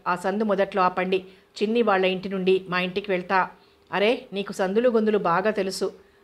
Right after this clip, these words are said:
తెలవకపోతే ఎలా? ఇలాంటి అవసరాలప్పుడు ఇవే కాపాడేది." "అట్నుంచైతే నాన్న కాళ్ళు విరగ్గొడతారు. విరిగినా మీతోనే ట్రీట్మెంట్ చేయించుకుంటా గానీ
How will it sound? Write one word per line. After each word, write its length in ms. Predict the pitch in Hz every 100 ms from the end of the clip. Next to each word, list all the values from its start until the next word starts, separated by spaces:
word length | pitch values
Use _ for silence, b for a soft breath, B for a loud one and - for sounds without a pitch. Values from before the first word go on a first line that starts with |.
| b
తెలవకపోతే 640 | 196 185 208 220 214 202 196
ఎలా? 320 | 190 190 185 -
ఇలాంటి 300 | 185 190 185
అవసరాలప్పుడు 760 | 180 180 226 214 202 202 190 185 -
ఇవే 180 | 190 214
కాపాడేది." 720 | 196 170 196 190 180 185 185 b b b b -
"అట్నుంచైతే 760 | 185 208 208 233 208 208 196 175
నాన్న 360 | 185 196 196
కాళ్ళు 340 | 196 180 190 208
విరగ్గొడతారు. 640 | 196 170 190 190 185 180 -
విరిగినా 500 | 170 185 202 220 196 160
మీతోనే 360 | 185 202 226 220
ట్రీట్మెంట్ 480 | 208 185 196 190
చేయించుకుంటా 420 | 196 190 - 185 190
గానీ 400 | 185 190 220